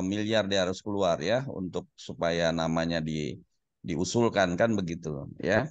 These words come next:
Nah, tentunya kalau dia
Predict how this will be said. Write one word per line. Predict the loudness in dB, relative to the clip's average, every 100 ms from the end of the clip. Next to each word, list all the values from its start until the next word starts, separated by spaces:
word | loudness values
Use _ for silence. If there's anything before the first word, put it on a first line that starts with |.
| -8 _
Nah, | 0 0 0 -8 _ 0
tentunya | 2 4 4 4 4 4 2 -2 -8 _
kalau | 2 4 6 6 6 4
dia | 4 4